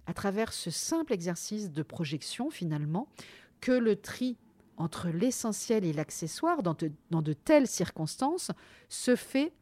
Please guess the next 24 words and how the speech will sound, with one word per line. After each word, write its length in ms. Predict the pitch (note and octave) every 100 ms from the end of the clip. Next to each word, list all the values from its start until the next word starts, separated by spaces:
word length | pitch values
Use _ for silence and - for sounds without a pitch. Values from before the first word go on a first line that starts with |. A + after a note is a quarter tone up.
| _ _
beaucoup 420 | D3 D#3+ D4 B3 G3
plus 420 | - A3+ C#4+ D4+
naturellement. 720 | G#3 F#3+ - F3+ G3 C4+ F4
C'est 120 | -
presque 260 | D#3+ F#3+ F#3+
en 60 | F3
quelque 220 | D#3+ E3+
sorte 260 | - G3
un 120 | E3+ D#3
instinct 240 | D3 D#3
de 60 | D3
survie, 420 | - D#3+ E3 D4+ - - - - -
parce 320 | A3 - -
que, 340 | - A3+ F#3+ - _ _ -
en 100 | E3
réalité, 920 | D#3 D3+ C4+ B3+ F#3+ E3+ - C4 D#4+
vous 180 | F#3 D#3
savez 640 | - - C#4+ A#3+ G#3+ F3+ _ _ -
déjà 600 | D3 F#3+ A#3 G3+ G3 D#3 _ -
parfaitement, 760 | F4 - - A3+ G3 F3 A#3 _ _ -
au 80 | E3
fond 320 | - - C#4
de 80 | F#3+
vous, 280 | D3+ C#3